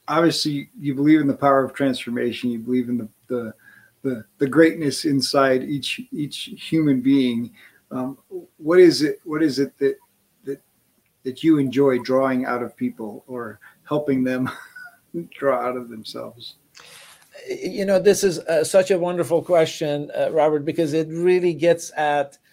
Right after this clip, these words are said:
Speaker 2: uh, what I spend a lot of time on these days. I, I do this, uh, workshop called Discover the Transformative Leader Within, uh, because my belief is that the leader is inside of each of us, and what gets in the way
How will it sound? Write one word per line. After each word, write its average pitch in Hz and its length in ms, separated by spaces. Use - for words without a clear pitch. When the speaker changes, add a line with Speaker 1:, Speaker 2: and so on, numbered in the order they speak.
Speaker 2:
uh, 139 200
what 156 180
I 151 120
spend 160 500
a 147 80
lot 156 400
of 165 160
time 160 340
on 139 300
these 135 260
days. 131 500
I, 139 240
I 147 60
do 165 180
this, - 380
uh, 143 280
workshop 151 760
called 143 280
Discover 165 600
the 147 120
Transformative 143 840
Leader 147 320
Within, 120 420
uh, 135 80
because 143 280
my 147 140
belief 156 460
is 160 240
that 143 160
the 151 120
leader 170 320
is 170 280
inside 151 460
of 135 140
each 151 200
of 120 140
us, 117 280
and 139 160
what 151 300
gets 160 260
in 151 160
the 143 120
way 131 540